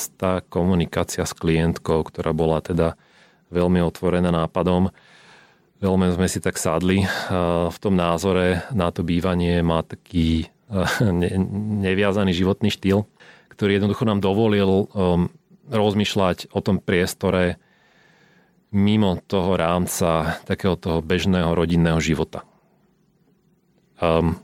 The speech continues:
to je jedna vec. Druhá vec, že samotný ten priestor toho mini loftu, eh, vo veľmi, samozrejme, to nemusíme sa o tom ani baviť, že, že tá,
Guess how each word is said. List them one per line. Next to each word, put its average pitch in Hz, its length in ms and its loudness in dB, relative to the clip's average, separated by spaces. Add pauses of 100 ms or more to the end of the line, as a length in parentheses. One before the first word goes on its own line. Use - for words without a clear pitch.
(720)
to 113 80 2
je 85 160 2
jedna 107 160 0
vec. 113 240 0
Druhá 98 240 2
vec, 101 180 2 (220)
že 90 400 0 (320)
samotný 101 640 0
ten 101 240 -2
priestor 92 480 -2
toho 92 400 -2
mini 90 320 2
loftu, 120 480 2
eh, 147 40 0 (840)
vo 85 100 -2
veľmi, 95 540 0 (560)
samozrejme, 82 560 -2
to - 160 -10
nemusíme 85 320 -2
sa 87 160 -2
o - 40 -10
tom 92 120 -2
ani 87 80 0
baviť, 82 320 0
že, 85 140 0 (100)
že 82 160 0
tá, 82 340 -2